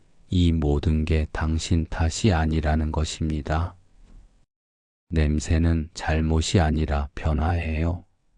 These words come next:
우리 몸이 나이 들면서 자연스럽게 겪는 변화.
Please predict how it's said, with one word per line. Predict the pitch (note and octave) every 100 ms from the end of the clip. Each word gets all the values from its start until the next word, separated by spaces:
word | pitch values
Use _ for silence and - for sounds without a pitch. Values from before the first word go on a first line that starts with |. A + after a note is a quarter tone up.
| _ _ _ _ _ _ -
우리 | E2+ E2 F2+
몸이 | D#2+ D2+ E2 E2
나이 | D#2+ D#2 D#2
들면서 | - D2+ D#2+ D2 D2+ - D2+ D2+ - -
자연스럽게 | - D#2 D2+ D2+ - E2+ D2+ - F2 D2+
겪는 | - D#2+ E2 D#2 D#2
변화. | - D#2 D#2+ F2 F2+